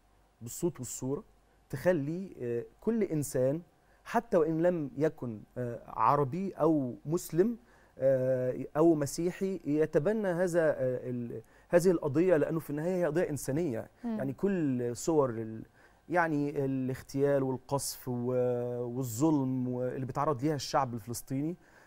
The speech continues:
Speaker 1: ده بيخلي الإنسان اللي هو متفاعل مع السوشيال ميديا في أي دولة في الدنيا، آه، يشوف ده. يعني حتى، آه، يعني، آه، بعض المنصات شفنا شخصيات عامة بتتبنى، آه، هذه القضية وبتكتب عنها، آم،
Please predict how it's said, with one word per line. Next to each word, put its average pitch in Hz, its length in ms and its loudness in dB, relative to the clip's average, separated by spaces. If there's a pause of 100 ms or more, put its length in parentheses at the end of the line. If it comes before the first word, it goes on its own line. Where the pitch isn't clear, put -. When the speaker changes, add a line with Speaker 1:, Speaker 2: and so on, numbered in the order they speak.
(120)
Speaker 1:
ده 143 120 2
بيخلي 202 720 0
الإنسان 139 580 -2
اللي 127 160 -4
هو 143 120 -2
متفاعل 151 580 2
مع 123 100 -6
السوشيال - 360 -8
ميديا 120 180 -6
في - 100 -12 (100)
أي 180 360 0
دولة 143 240 4
في - 100 -8
الدنيا، 117 420 -4 (480)
آه، 131 320 6
يشوف 131 420 -4
ده. 110 180 -4 (220)
يعني 110 200 -8
حتى، 139 500 0 (340)
آه، 120 260 -2 (340)
يعني، 123 340 -6
آه، 120 240 -6
بعض 147 340 2
المنصات 139 640 -2 (160)
شفنا 185 300 -4
شخصيات 147 440 -4
عامة 123 300 -2
بتتبنى، 175 640 0 (360)
آه، 123 300 -2
هذه 165 300 2
القضية 139 500 -2
وبتكتب 160 460 -2
عنها، 160 500 0
آم، 135 480 -2